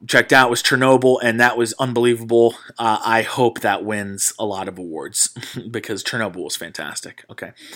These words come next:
so then for T V also, you don't have, um, uh, you, you only have the one supporting, so keep that in mind when we go into this. Um, but the best performance by an actress in a drama,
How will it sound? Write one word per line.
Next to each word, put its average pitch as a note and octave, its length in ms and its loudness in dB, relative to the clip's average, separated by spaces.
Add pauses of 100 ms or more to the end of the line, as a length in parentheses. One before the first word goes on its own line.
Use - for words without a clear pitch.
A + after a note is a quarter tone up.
(200)
so - 160 6
then F3+ 140 8
for F3+ 120 8
T G#3+ 240 4
V G3+ 200 0
also, F#3 320 4
you D#3 160 2
don't F3 220 6
have, D#3 360 4
um, B2+ 380 0 (1400)
uh, A2+ 400 2 (560)
you, C3+ 380 0
you C#3 240 0
only D3+ 180 2
have C#3+ 120 6
the C3 80 4
one C#3+ 320 2
supporting, B2+ 840 2 (240)
so A2+ 380 0
keep C3 260 -4
that A#2 160 2
in A#2 80 -2
mind A#2 240 0
when A2 100 -2
we A2 100 -4
go G#2+ 380 -4
into A2+ 300 -8
this. G2 420 -2 (340)
Um, G#2 420 -2 (260)
but A#2 160 0
the B2+ 100 0
best C#3+ 280 2
performance D#3 460 0
by C3+ 120 4
an C3 80 4
actress C3 420 2
in A#2+ 140 -6
a A2 60 -6
drama, F#3 600 2